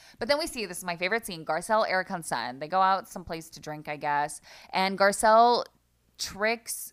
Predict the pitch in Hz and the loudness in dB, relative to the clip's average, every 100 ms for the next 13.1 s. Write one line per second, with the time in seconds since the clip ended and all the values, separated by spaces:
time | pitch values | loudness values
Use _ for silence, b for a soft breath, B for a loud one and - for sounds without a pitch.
0 | _ 160 165 185 220 226 233 - _ - | _ -4 -2 -2 -2 0 0 -2 _ -4
1 | 185 190 165 _ - 156 156 - _ _ | -2 -4 -6 _ -12 -10 -10 -14 _ _
2 | _ - 69 175 180 185 185 - 202 202 | _ -20 -10 0 2 2 0 4 6 6
3 | 190 170 165 156 151 156 151 143 131 127 | 4 -2 -4 -4 -6 -4 -2 -2 -4 -8
4 | - _ - 143 151 - 165 143 151 208 | -14 _ -6 -4 -2 -2 0 -2 0 2
5 | 202 175 160 160 147 143 147 135 - 151 | 4 4 0 0 -6 -4 -6 -6 -4 -2
6 | 131 143 - b b b b b - 320 | -2 -4 -12 b b b b b 2 4
7 | 349 302 320 349 - 349 - 226 180 240 | 6 8 6 4 0 -2 2 0 2 4
8 | 262 285 285 226 196 - _ 151 214 214 | 4 4 2 2 -2 -14 _ 0 6 8
9 | 247 240 240 226 190 208 240 196 185 190 | 8 6 4 0 0 0 0 2 2 2
10 | 185 180 180 196 220 208 196 180 175 175 | -2 -4 -4 -2 -2 0 0 4 4 4
11 | 175 175 165 170 214 190 175 175 180 170 | 2 -2 -4 -4 -4 0 -2 -2 -4 -4
12 | 160 156 160 220 214 214 214 - - - | -4 -8 -4 4 6 6 2 -6 -4 0
13 | 156 | 0